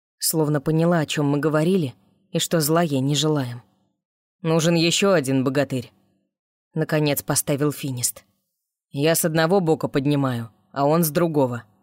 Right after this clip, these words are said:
Тогда перетащим. В одиночку, боюсь, если за угол потащу,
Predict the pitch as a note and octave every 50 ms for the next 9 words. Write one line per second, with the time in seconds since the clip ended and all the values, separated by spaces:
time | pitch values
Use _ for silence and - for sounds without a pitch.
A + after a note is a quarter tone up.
0 | _ _ _ _ _ _ _ _ - D3 C#3+ D3 D#3+ F3 F3 - D#3 C#3 C3 -
1 | C3+ B2 A2 - - A#2+ A2+ G#2+ _ _ _ _ _ _ _ _ _ _ - C#3
2 | C#3+ D3+ C#3+ D#3+ E3 E3+ F3+ F3 - - F3 D3+ D#3 D#3 D#3+ E3 E3 - - E3
3 | - - D#3+ D3+ D#3 D#3+ D#3 D#3+ D#3 D3+ D#3 C#3 - D#3+ - D#3 D3+ - - -
4 | G3 D#3